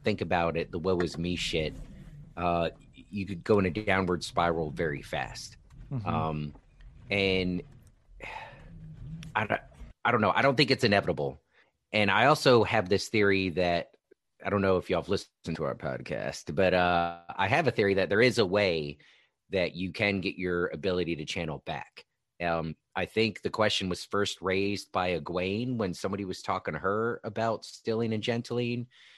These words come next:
Speaker 1: and she started asking a few questions. And once she started asking a few questions, I was like, "Oh, maybe there was no way to get it back before." But remember, now we got Egwene, Nynaeve, these other,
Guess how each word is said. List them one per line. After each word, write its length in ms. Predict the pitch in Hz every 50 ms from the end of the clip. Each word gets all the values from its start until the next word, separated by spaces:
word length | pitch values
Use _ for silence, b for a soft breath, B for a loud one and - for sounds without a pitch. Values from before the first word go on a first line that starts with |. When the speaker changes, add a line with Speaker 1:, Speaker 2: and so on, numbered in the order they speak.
| b b b b
Speaker 1:
and 260 | - 95 95 90 85 -
she 180 | - - 104
started 300 | - - 110 101 110 101
asking 380 | 113 113 113 107 - - 113 98
a 20 | 95
few 160 | - 113 107
questions. 600 | - 113 113 113 - - 123 113 110 107 101 -
And 100 | 95 92
once 140 | 120 131 -
she 80 | - -
started 260 | - 143 127 113 117
asking 280 | 113 110 - - -
a 20 | 107
few 100 | 104 90
questions, 460 | - 104 95 90 - - 80 78 95
I 100 | 95 92
was 140 | 90 82 -
like, 260 | 85 82 80 80 - -
"Oh, 160 | 104 127 - - - B B B B B _ _ _ _ -
maybe 480 | 95 98 104 110 123 127 127 131 131
there 100 | 113 120 104
was 200 | 110 104 - 117
no 160 | 117 113 107
way 160 | 113 110 110
to 80 | 98 95
get 160 | 90 104 101
it 80 | 95
back 280 | 80 101 98 90 - _
before." 600 | - 80 - - - 139 156 151 117 87 76 69
But 180 | 64 65 85 -
remember, 480 | 87 87 95 117 127 139 113 104 90 87
now 180 | 80 98 107 113
we 120 | 110 107
got 180 | 92 101 95 80
Egwene, 500 | 76 71 85 98 101 104 104 104 104 101
Nynaeve, 640 | 95 82 82 82 82 90 101 104 104 104 107 87 82
these 220 | 85 82 76 -
other, 420 | 98 95 98 101 98 95 92 87